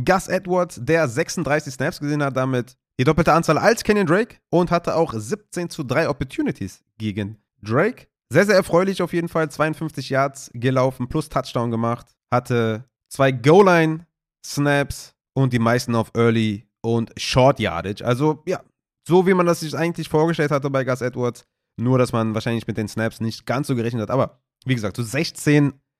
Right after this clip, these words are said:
siebzehn Opportunities plus Touchdown ist halt immer drin. Und man kann quasi nur hoffen, dass J K nicht zurückkommt, dass wir da in Woche fünfzehn und sechzehn Gus selbstbewusst starten können.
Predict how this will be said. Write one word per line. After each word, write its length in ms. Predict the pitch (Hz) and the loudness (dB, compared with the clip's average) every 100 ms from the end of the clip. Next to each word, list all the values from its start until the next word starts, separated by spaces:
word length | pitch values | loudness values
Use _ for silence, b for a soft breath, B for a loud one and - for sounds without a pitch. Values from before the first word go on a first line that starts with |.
| _ | _
siebzehn 480 | 113 160 170 - 147 | -2 -2 -2 -2 0
Opportunities 680 | 135 139 135 143 139 127 117 | 0 0 0 0 0 -2 -6
plus 200 | - 123 | -6 -6
Touchdown 400 | 131 120 117 110 | -4 -4 -2 -2
ist 120 | 117 | 0
halt 200 | 123 - | -2 2
immer 160 | 185 160 | 4 4
drin. 300 | 131 139 143 _ - | 2 -2 -6 _ -2
Und 520 | 143 139 135 131 - | 4 6 6 2 -2
man 160 | 123 135 | 0 2
kann 300 | 156 196 240 | 4 4 4
quasi 380 | - 165 196 202 | 4 6 6 6
nur 100 | 180 | 4
hoffen, 220 | 196 180 | 4 2
dass 120 | 151 | 2
J 160 | 156 185 | 4 4
K 100 | 143 | 2
nicht 160 | 127 | 2
zurückkommt, 480 | 127 135 110 117 139 | 0 0 0 -2 -4
dass 180 | - 117 | -4 -2
wir 60 | 123 | 2
da 140 | 120 | 4
in 120 | 117 | 4
Woche 160 | 113 127 | 0 -2
fünfzehn 320 | - 147 135 | -4 -4 -2
und 60 | 113 | 0
sechzehn 460 | 127 131 123 113 - 113 | -2 -2 -4 -6 -10 -6
Gus 260 | 113 127 127 | -2 -2 -4
selbstbewusst 800 | 110 107 131 120 117 127 - - | -8 -4 -4 -4 -8 -8 -12 -10
starten 360 | - 170 131 | 2 2 2
können. 260 | 101 87 | -8 -12